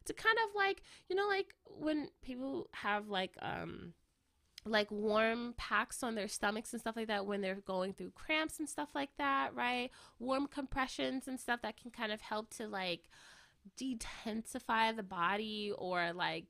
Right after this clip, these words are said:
or, like, when a person's going through pain, like, they put, like, warm compressions and stuff like that to kind of, like, help the body, right? I think they also do, like, those, well, no, I don't think that has anything to do with, well, I mean, but I'm trying to think, is that,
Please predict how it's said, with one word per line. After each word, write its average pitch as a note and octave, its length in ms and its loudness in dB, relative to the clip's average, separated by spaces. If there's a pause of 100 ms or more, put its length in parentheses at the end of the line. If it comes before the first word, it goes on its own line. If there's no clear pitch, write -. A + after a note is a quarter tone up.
(120)
or, F#3+ 400 2
like, E3+ 180 0 (180)
when G3+ 200 0
a F#3+ 40 2
person's G3+ 320 -4
going F#3 200 0
through F3+ 120 -4
pain, F#3 340 -2
like, F3 120 -4
they F3+ 100 -6
put, - 220 -6
like, F3 200 -4
warm F3 460 -4 (340)
compressions F#3 640 -4
and F3 140 -6
stuff E3+ 220 -10
like F3 140 -8
that E3 200 -6
to - 80 -12
kind F3 240 -6
of, E3+ 80 -12
like, E3 180 -10
help - 460 -6 (480)
the F#3+ 60 -4
body, F3 600 0
right? F3+ 220 2
I F#3+ 80 2
think G#3+ 160 -6
they G#3+ 100 0
also F#3+ 280 -2
do, F#3+ 280 -6
like, F3 280 -4
those, E3+ 320 -6 (420)
well, F4 140 0
no, D#4 140 2
I C#4+ 120 2
don't E4 180 0
think D4+ 120 -4
that C4 80 -4
has G#3 200 -6
anything G3 340 -8
to F3+ 60 -10
do F3+ 200 -12
with, - 120 -12 (260)
well, - 120 0
I D#4 40 4
mean, E4 260 2 (140)
but D4+ 220 0
I'm D#4 80 -4
trying E4 260 -6
to - 80 -12
think, B3+ 280 -6 (180)
is C4 120 -6
that, F#4 280 -8